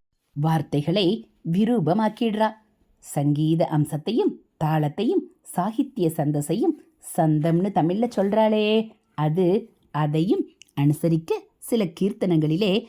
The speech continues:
வார்த்தைகளை ஒரு தினுசாக சேர்த்து பிரிச்சு எல்லாம் கொடுத்திருக்கும். அதாவது சாகித்யம்னு எழுதி பார்க்கறதுக்கு இப்படி ரூபம் பண்ணியிருக்கும். அதையே சங்கீதமா,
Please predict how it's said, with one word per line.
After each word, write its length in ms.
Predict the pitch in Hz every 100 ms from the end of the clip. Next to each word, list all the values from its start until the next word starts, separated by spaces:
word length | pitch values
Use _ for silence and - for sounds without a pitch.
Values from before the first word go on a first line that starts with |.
| _ -
வார்த்தைகளை 720 | 139 156 170 165 165 175 180 220 - _
ஒரு 160 | 147 165
தினுசாக 680 | 143 151 147 156 151 160
சேர்த்து 520 | 165 165 233 403 - 226 - _ _
பிரிச்சு 440 | 226 262 311 - 392 - _
எல்லாம் 480 | 160 202 226 143 247
கொடுத்திருக்கும். 640 | 247 226 226 214 196 220 - _ _ _
அதாவது 440 | 143 147 139 156 190 214 220 _ - -
சாகித்யம்னு 880 | 143 147 156 147 165 160 165 208 - 220 _
எழுதி 340 | - 175 214 247
பார்க்கறதுக்கு 840 | 170 151 - 156 151 156 226 190 247 _
இப்படி 320 | 285 269 233 196
ரூபம் 400 | 233 208 160 196
பண்ணியிருக்கும். 640 | 220 220 220 220 220 - _ _ _ -
அதையே 420 | 156 160 180 180 214 _ - -
சங்கீதமா, 680 | 160 151 156 156 160 226